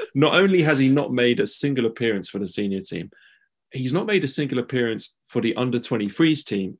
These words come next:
or reserve team either. So that just gives you an idea of how this guy's season's gone. I personally, but I would have loved to have seen him played.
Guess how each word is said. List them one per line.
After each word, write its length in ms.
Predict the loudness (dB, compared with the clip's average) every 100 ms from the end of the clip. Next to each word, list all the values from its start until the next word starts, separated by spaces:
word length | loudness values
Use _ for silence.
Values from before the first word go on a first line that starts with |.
| -6
or 140 | -2
reserve 340 | 0 2 2 0
team 260 | -6 -8 -2
either. 460 | 4 6 6 -2 -8 _ _
So 380 | -2 4 4 4
that 200 | 0 0
just 220 | -2 2
gives 220 | 0 2
you 220 | -2 -2 -6 _ _
an 120 | -4 -2
idea 500 | -2 -2 -4 -4 -6
of 160 | -8 -8
how 220 | -4 -4
this 260 | -2 -6 -6
guy's 320 | -6 -4 -4
season's 320 | -6 -6 -8
gone. 300 | -8 -8 -10 -16 _ _ _ _ _
I 200 | 2 2 0 _
personally, 300 | 2 2 0
but 120 | -2
I 100 | 0
would 100 | 0
have 80 | 0
loved 160 | -2 -4
to 80 | -6
have 40 |
seen 200 | -6 -6
him 60 | -8
played. 260 | -10 -14